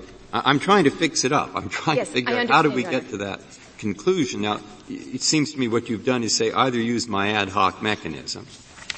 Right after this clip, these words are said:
Speaker 1: or let there be chaos, or we take your approach,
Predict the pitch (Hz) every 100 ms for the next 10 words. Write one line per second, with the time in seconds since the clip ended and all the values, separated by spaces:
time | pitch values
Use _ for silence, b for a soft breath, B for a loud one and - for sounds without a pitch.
0 | B B B - - 160 120 104 131 -
1 | - - 101 131 127 - 110 90 101 -
2 | 98 80 73 110 - - - B B B
3 | B B B B - - - 170 156 104
4 | 95 120 - 117 120 127 - 139 160 104
5 | 101 90 117 -